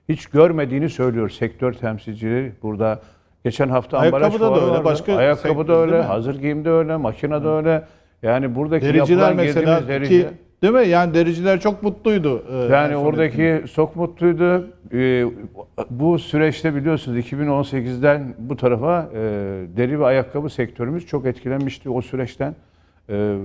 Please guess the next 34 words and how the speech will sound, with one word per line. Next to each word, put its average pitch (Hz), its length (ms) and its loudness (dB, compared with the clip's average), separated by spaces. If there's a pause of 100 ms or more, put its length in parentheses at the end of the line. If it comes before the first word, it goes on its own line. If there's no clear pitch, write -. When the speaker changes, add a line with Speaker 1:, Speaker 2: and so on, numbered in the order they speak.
(160)
Speaker 1:
ve 135 200 4
onların 135 840 0
ihracatı 127 600 0
çok - 260 -8
ciddi 123 340 -8
bir 120 160 -2
kayba 117 300 -2
girmişti. 143 600 -4 (420)
Şimdi 135 300 -4
onların 139 400 0
da 127 60 -2
yükseldiğini 123 680 -2
ve 131 300 2
iki 127 180 -10
milyar 123 340 0
doların 120 320 0
üzerinde 123 420 -2
bir 117 80 -4
ihracata 117 560 -2
doğru 113 200 -2
gittiğini 127 440 -6
görüyoruz. 147 460 -4 (440)
Ama 135 260 -2
bizi 139 200 0
en 208 100 -2
çok 170 220 -2
sevindiren 151 560 0
tabii 120 440 -4
bizim, 123 360 -6 (100)
biz 156 240 -10
tabanın 147 440 0 (320)
sesiyiz, 120 520 -8
tabanla 123 480 -2
beraberiz 117 520 0